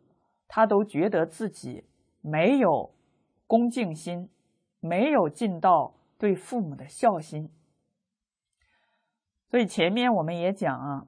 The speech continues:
在《礼记》上说：“身也者，父母之遗体也。行父母之遗体，敢不敬乎？”我们的身体是父母给予的、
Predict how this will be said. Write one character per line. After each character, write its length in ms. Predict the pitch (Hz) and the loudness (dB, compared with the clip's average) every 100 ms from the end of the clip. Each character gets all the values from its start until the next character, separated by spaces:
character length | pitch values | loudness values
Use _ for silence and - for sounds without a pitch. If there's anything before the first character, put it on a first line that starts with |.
| _ | _
在 160 | - 208 | 2 2
《礼 140 | 165 147 | 2 -6
记》 180 | - 240 | -6 -6
上 240 | 202 175 | -4 -6
说 460 | 156 - 165 175 - _ _ | -6 -4 -2 -2 -6 _ _
：“身 460 | - - 320 330 | -10 0 0 2
也 240 | 277 170 185 | 0 2 0
者， 480 | 180 139 110 92 - _ _ | -2 -4 -4 -6 -12 _ _
父 340 | - - 285 | -20 -6 -2
母 180 | 220 147 | -2 -4
之 220 | 143 175 | -8 -8
遗 300 | 196 160 175 | -6 -4 -4
体 480 | 262 - - 143 160 | -4 -8 -10 -6 -4
也。 260 | 147 107 - _ _ _ _ _ _ _ _ _ _ | -4 -4 -10 _ _ _ _ _ _ _ _ _ _
行 520 | _ - 196 196 220 269 | _ -2 2 2 0 -4
父 260 | - 349 | -4 -2
母 160 | 269 160 | 0 -2
之 220 | 156 214 | -4 -4
遗 280 | 180 160 262 | -2 -2 -2
体， 720 | - - 147 127 127 123 - _ | -4 -14 -12 -10 -10 -12 -16 _
敢 320 | - 165 135 127 | 4 4 4 -8
不 100 | 156 | -14
敬 380 | - 294 262 | -8 -6 -6
乎？” 480 | 151 - - 160 170 _ _ _ _ _ _ _ _ _ _ _ _ _ | -8 -14 -10 -8 -10 _ _ _ _ _ _ _ _ _ _ _ _ _
我 120 | - | -4
们 120 | 185 | 0
的 100 | 214 | 2
身 320 | 277 - 330 339 | 2 4 2 0
体 200 | - - | -4 -4
是 180 | - | -2
父 240 | 196 - 330 | -6 -2 -2
母 160 | 190 | -2
给 220 | 226 - 139 | -2 -4 -4
予 420 | 151 262 269 180 | -2 -2 -2 -2
的、 220 | 127 - | -6 -10